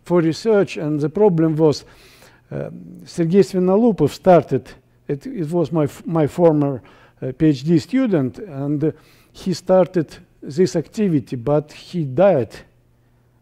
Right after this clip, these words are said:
unexpectedly in the age of thirty-six.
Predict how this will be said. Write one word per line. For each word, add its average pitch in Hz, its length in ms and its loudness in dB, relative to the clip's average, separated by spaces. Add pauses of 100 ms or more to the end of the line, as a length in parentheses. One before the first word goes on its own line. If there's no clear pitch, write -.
(140)
unexpectedly 143 920 -2
in 113 360 -10
the 123 240 -10
age 151 340 2
of - 460 -10 (340)
thirty-six. - 2500 -4